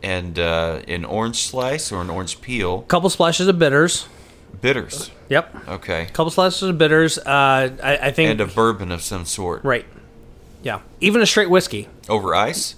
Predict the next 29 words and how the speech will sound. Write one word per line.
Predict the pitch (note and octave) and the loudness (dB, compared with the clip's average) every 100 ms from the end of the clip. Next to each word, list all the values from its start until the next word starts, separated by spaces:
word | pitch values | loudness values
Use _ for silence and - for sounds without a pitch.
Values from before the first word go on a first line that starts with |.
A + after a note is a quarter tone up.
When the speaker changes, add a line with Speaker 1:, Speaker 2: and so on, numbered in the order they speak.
| - | 0
Speaker 2:
Uh, | E3+ D3+ D3+ | 4 4 2
typically | - G#3 G#3 G3 F3 | 2 0 2 4 6
over | E3 E3 D#3+ D#3 D3+ | 8 8 6 4 2
a | C#3 C#3 C3+ | 0 2 2
one | C3 C#3+ D3 | 4 2 4
large | C#3+ C3+ C3+ - - | 4 4 4 -2 -8
cube. | - C3+ B2+ B2+ A#2+ - | -2 0 0 -2 0 0
Speaker 1:
Okay. | F2+ - E2 D#2+ - D3+ | -2 -6 -6 -6 -12 -4
Speaker 2:
The | F#3 | 2
interesting | B3 D#4+ B3+ B3+ | 2 2 2 2
thing | F3+ D3+ C#3 | 4 4 4
is, | C3+ C3+ C#3 C3 - - | 4 4 2 -2 -12 -12
as | - D#3 | -2 2
I've | D3+ | 2
kinda | - G#3 D3+ | 2 4 4
researched | C#3 D#3 - D3 C#3 - | 6 4 4 2 2 2
it | C3 B2+ | 2 2
and | A#2+ A#2+ A#2 A#2+ B2+ | -2 -2 -4 -6 0
read | C3 C3 | 2 2
into | C3 C3 C3 B2+ - - C3+ B2+ B2 - | 2 2 0 -2 -8 -6 -2 0 -2 0
old | C#3 C#3 - | 2 2 2
fashions | B2 A#2 - A#2 A2 | 2 2 0 -4 -4
and | A2+ G#2+ | -6 -2
that, | G#2 G#2+ - - - - | 0 -2 -4 -20 -14 -4
I | E3 | -2
did | F#3 E3+ | 0 2
not | D#3 D3 B2 | 2 2 0
realize | C3+ D#3+ E3+ B2+ A#2+ A#2+ B2+ - | 4 6 6 6 4 2 0 -6
that | C3 A#2 A#2 A2+ A#2 - - | 0 2 4 2 0 -4 -16